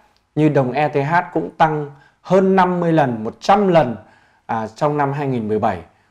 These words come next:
Quá là tuyệt vời, quá là khủng khiếp, đúng không ạ? Nó tạo ra một cơ hội giúp chúng ta trở nên giàu có nhanh chóng và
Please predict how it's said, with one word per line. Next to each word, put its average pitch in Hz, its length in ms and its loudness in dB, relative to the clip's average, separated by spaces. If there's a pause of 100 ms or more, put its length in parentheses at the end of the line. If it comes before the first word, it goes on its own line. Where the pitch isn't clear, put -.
(200)
Quá 269 280 6
là 247 140 4 (300)
tuyệt 147 180 0
vời, 131 380 0
quá 277 240 6
là 262 80 4
khủng 127 320 -6
khiếp, 214 180 4 (160)
đúng 135 180 -4
không 170 60 2
ạ? - 120 -6 (440)
Nó 139 120 0
tạo 165 320 4
ra 165 180 4
một 147 140 -2 (120)
cơ 175 180 4
hội 151 280 0
giúp 185 220 2
chúng 143 180 -8
ta 151 180 2
trở 117 200 -6
nên 131 180 -4
giàu 131 400 0
có 120 220 0
nhanh 180 380 0
chóng 143 360 -2 (580)
và 120 300 -2